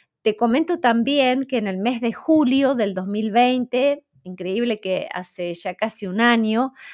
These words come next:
asistimos al webinario organizado por la Oficina de las Naciones Unidas contra la Droga y el Delito y escuchamos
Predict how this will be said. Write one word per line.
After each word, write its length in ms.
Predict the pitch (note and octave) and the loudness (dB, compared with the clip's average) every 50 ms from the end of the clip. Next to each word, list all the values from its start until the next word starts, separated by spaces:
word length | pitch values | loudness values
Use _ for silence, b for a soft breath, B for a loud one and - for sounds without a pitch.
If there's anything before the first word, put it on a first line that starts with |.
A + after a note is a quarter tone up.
| B B B | B B B
asistimos 680 | - G3 G#3 - - - - - B3+ C4+ C#4 C4 - - | -2 -2 -2 -4 -10 -12 -6 -4 -2 -2 -2 -2 -2 -2
al 120 | A3 G3 | -4 -2
webinario 680 | F#3+ G3+ F#3+ F#3 F#3+ G3 G#3 G#3+ A3 A3 G#3+ B3 B3 A3 | -2 -2 -2 -2 -2 -4 -2 -2 -2 0 0 0 -2 -2
organizado 680 | G#3 F#3+ F#3 F#3 F#3 F#3+ - - G#3 F#3+ G3+ G#3 G3 | -2 -2 -4 -6 -6 -8 -6 -2 0 0 0 -2 -4
por 120 | - F#3 F3+ | -6 -6 -6
la 120 | F3 F3 | -4 -4
Oficina 500 | F3+ F3 - F3+ - - G3+ A3 A3 A3 | -6 -6 -10 -14 -10 -8 -6 -4 -2 -2
de 80 | A3 G3+ | -2 -4
las 160 | F#3 F3+ F#3 | -6 -8 -10
Naciones 500 | E3+ F3 - - G3 F#3+ G3 G3 - - | -10 -12 -12 -12 -12 -10 -10 -12 -12 -12
Unidas 380 | F3 F#3 F3+ F#3 F#3+ G#3 G#3 G3+ | -12 -8 -6 -4 -2 -2 -4 -4
contra 300 | - - E3+ E3 E3+ E3+ | -6 -12 -12 -10 -10 -8
la 160 | F3 E3 E3 | -6 -6 -4
Droga 280 | F3 F#3+ F#3+ F#3+ F#3 F#3+ | -2 -2 -2 0 0 -2
y 100 | F3+ F3 | -4 -6
el 100 | E3+ E3 | -8 -8
Delito 640 | E3+ E3+ E3+ G3 B3+ C4 A#3+ - - G#3+ G#3+ G#3+ | -8 -8 -4 -2 -2 -2 -4 -4 -6 -6 -4 -4
y 100 | G3 E3+ | -6 -6
escuchamos 880 | E3+ - - - G3+ F#3+ - C#4+ A#3 B3+ B3+ A#3+ A3+ A3+ B3 B3+ - | -8 -10 -10 -10 -12 -4 0 2 4 4 4 2 0 0 -2 -6 -8